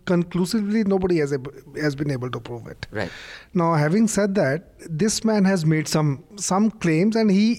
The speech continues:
Speaker 1: is very categorically telling. He has
Speaker 2: Hmm.
Speaker 1: given eleven names who have been killed.
Speaker 2: Hmm.
Speaker 1: Okay. He has given us the place also, and, and the person, uh,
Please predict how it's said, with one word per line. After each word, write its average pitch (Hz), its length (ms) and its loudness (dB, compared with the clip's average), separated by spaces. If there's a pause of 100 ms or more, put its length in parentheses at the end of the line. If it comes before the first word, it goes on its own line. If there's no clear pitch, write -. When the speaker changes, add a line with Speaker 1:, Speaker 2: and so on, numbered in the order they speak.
Speaker 1:
is 180 100 2 (120)
very 202 180 2
categorically 196 800 -2
telling. 135 340 -4 (260)
He 127 100 -2
has 165 100 2
Speaker 2:
Hmm. 139 80 -6
Speaker 1:
given 180 260 2 (140)
eleven 147 400 -2
names 135 320 -8 (320)
who 170 180 4
have 151 80 0
been 151 140 0
killed. 135 360 -6 (260)
Speaker 2:
Hmm. 107 240 -6 (180)
Speaker 1:
Okay. 120 260 -8 (760)
He 180 140 4
has 175 200 2 (220)
given 180 220 2
us 196 200 -2 (160)
the - 20 -4 (220)
place 156 260 2
also, 156 380 -4 (420)
and, 156 200 2
and 156 160 4
the 156 80 -2
person, 170 640 2
uh, 131 920 -2